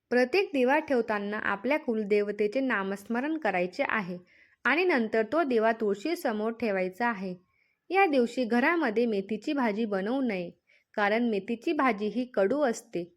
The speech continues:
त्यामुळे ती भाजी आपण या दिवशी बनवू नये. आणि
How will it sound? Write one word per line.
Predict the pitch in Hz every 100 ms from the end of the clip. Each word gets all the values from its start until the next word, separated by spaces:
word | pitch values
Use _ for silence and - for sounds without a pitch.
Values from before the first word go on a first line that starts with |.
| _ _
त्यामुळे | 339 359 254 220
ती | 214 254
भाजी | 247 240 202 247
आपण | 208 196 220
या | 226 269
दिवशी | 220 196 226
बनवू | 196 180 208 240
नये. | 196 175 175 _ _ _ -
आणि | 247 262 262